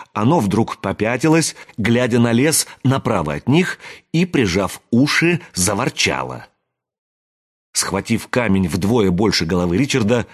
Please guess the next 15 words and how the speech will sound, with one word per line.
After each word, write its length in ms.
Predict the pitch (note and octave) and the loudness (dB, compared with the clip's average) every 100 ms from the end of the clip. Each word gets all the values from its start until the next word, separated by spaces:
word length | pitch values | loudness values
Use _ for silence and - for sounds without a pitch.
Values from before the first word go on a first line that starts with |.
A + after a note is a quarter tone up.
| - - - | -18 -20 -14
оно 300 | - G#2+ C3+ | -2 2 4
задрало 720 | A#2+ - A2 A#2 C3+ B2 G2+ | 2 0 0 0 0 2 0
тупую 460 | F#2 G#2+ - F#2 F2 | 0 -2 0 0 2
морду, 560 | F2+ C3+ C3+ D#3+ F3+ - - _ | 2 2 2 2 2 -2 -16 _
принюхиваясь 720 | D3 D#3 D#3+ C#3 D3+ D#3 - | 2 4 4 2 2 0 0
к 80 | - | -2
чему-то, 560 | E3 D#3+ D3+ E3 E3 - - - - | 2 2 4 4 2 -2 -18 -20 -2
и 140 | D3 F3 | 0 2
сжало 420 | A#2+ F#2+ C3 E3 | 0 0 2 0
камень 400 | - B2 D3 E3+ | 0 0 2 2
в 100 | C#3 | 4
лапе, 540 | C3 G2 E2 F#2+ E2+ - - | 2 0 0 0 -2 -6 -6
напрягая 580 | G2+ A2 G2+ F#2 G2 A2 | -4 0 0 0 0 2
мускулы. 600 | A#2+ G#2+ - D#2+ C#2+ A#1+ - _ _ _ _ _ _ _ _ | 2 2 -2 -8 -8 -10 -20 _ _ _ _ _ _ _ _
Камень 540 | - G#2 A2 A#2 A2 | -4 0 2 4 2